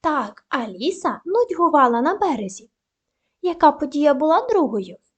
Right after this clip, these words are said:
Молодці, довгий коридор із замкненими дверима.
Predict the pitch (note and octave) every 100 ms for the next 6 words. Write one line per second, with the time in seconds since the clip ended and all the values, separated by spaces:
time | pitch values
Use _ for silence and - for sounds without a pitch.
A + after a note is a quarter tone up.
0 | _ _ _ _ _ _ _ _ _ _
1 | _ _ _ _ _ _ _ _ _ _
2 | _ _ _ _ _ _ _ _ _ _
3 | E4+ E4+ D#4 D#4 - - A#3 - _ G#3+
4 | G3 C4+ D4 F#3+ G#3 - F3+ E3+ G#3+ C#4
5 | E4 - D#4 C#4+ C4 C#4 B3+ B3 C#4 C#4
6 | C#4+ C4+ E4 F4+ C#4 F#3